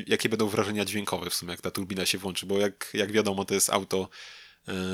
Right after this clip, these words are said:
zdecydowanie nie idące w luksus, więc ciekaw jestem, jak, jak to będzie głośne dla, dla pasażerów.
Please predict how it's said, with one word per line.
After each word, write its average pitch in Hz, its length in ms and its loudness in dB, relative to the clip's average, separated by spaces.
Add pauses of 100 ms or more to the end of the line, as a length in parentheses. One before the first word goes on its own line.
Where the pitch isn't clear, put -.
(160)
zdecydowanie 107 640 2
nie 104 100 0
idące 98 480 2
w 92 140 -10
luksus, 101 420 0
więc 98 200 -4
ciekaw 104 200 0
jestem, 101 260 -4
jak, 98 260 -2
jak 104 160 -2
to 101 100 -6
będzie 98 360 -2
głośne 95 520 0 (160)
dla, 90 460 -8
dla 90 400 -2
pasażerów. 87 640 -6